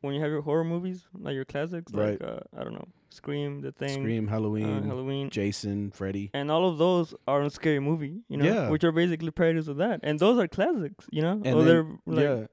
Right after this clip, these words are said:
Speaker 2: Or, like, a lot of people have seen them. Everybody
Speaker 1: Yeah.
Speaker 2: references them and stuff.
Speaker 1: Exactly. And, like, I don't see the directors getting upset because, I don't know,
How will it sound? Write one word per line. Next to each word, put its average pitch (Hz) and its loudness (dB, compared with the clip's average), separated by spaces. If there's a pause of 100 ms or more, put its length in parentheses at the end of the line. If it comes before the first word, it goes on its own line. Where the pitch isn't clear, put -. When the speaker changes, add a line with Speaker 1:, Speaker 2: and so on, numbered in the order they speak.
Speaker 2:
Or, 143 6
like, 135 6
a 135 6
lot 147 6
of 143 2
people 151 -2
have 127 2
seen 196 -2
them. 110 -4
Everybody 131 2
Speaker 1:
Yeah. 135 2
Speaker 2:
references 123 0
them 101 -4
and 98 -4
stuff. 95 -8
Speaker 1:
Exactly. 180 -4 (160)
And, 143 -2
like, 143 2
I 147 6
don't 160 4
see 175 0
the 170 2
directors 143 0
getting 139 -2
upset 135 -2 (200)
because, 139 -8 (180)
I - -6
don't 117 -8
know, - -12